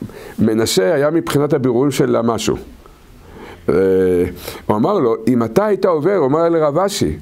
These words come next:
"אתם לא, אתם לא עוסקים בבירור המשהו." אתם, זה ב-, בית שני כבר ירד למדרגה אחרת של בירור.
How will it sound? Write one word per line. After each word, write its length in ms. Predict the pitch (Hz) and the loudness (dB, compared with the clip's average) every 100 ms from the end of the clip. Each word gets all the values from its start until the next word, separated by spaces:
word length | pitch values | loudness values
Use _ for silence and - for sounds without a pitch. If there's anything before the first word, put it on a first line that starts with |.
| - | -4
"אתם 320 | 110 190 196 | 0 0 2
לא, 280 | 196 202 208 156 | 2 2 0 -2
אתם 220 | 156 156 | 0 0
לא 60 | |
עוסקים 340 | 190 185 - 254 | 0 0 0 2
בבירור 400 | 254 180 123 98 | 2 2 2 0
המשהו." 320 | 82 80 113 - - - | -2 -2 -2 -4 -10 -4
אתם, 200 | 147 131 | 0 2
זה 140 | 113 | 0
ב-, 160 | 117 131 | 2 0
בית 260 | 113 165 180 | 0 -2 0
שני 240 | 170 175 | 0 0
כבר 140 | 147 131 | 2 2
ירד 260 | 127 147 | 2 0
למדרגה 400 | 139 135 127 131 | 0 0 0 0
אחרת 280 | 123 143 131 | 0 0 0
של 120 | 123 | 0
בירור. 380 | 110 117 139 87 | 2 2 0 -2